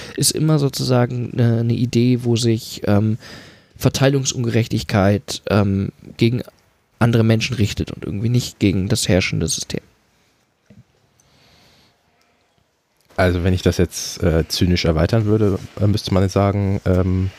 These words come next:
Speaker 2: Peking sollte jetzt, äh, die Hongkonger, ähm, Demonstrierenden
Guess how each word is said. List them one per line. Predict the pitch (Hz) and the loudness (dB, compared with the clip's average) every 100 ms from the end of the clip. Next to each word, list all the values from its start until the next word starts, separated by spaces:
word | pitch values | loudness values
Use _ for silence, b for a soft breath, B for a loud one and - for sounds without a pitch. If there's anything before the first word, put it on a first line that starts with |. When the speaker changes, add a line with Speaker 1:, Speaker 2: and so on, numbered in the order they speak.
| B B B B B _ _ _ | B B B B B _ _ _
Speaker 2:
Peking | - 95 - 113 101 | 0 0 2 0 2
sollte | 95 98 95 | 2 2 0
jetzt, | - - - | -2 -8 -6
äh, | - 90 | 0 0
die | - 98 | 2 0
Hongkonger, | 101 - 101 98 95 95 - | 0 0 0 2 2 0 -2
ähm, | 98 90 87 87 90 | 0 0 2 -2 0
Demonstrierenden | 95 95 92 - 98 98 - 90 | 0 0 -4 -2 0 0 -2 -4